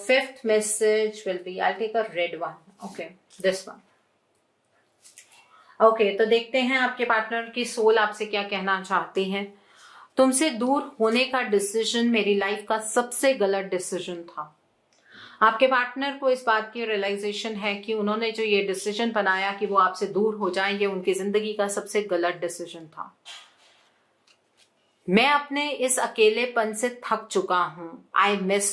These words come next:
you। आपके partner यूं अकेले रहकर थक चुके हैं, वो आपको बहुत miss करते हैं, ये चीज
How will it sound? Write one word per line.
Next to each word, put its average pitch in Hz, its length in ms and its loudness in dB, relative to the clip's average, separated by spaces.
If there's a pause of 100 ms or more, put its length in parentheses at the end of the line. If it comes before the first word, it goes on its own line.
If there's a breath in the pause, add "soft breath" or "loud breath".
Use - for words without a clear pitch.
(100)
you। - 260 -4
आपके 196 300 2
partner 220 580 0
यूं 196 200 -6
अकेले 190 500 -4
रहकर 180 500 -6 (400 loud breath)
थक 254 240 2
चुके 202 260 -2
हैं, 175 380 -8 (300 loud breath)
वो 220 80 8
आपको 233 360 4
बहुत 220 540 -2
miss 180 360 -6
करते 185 360 -6
हैं, 180 340 -8
ये 202 240 4 (140)
चीज 202 240 -2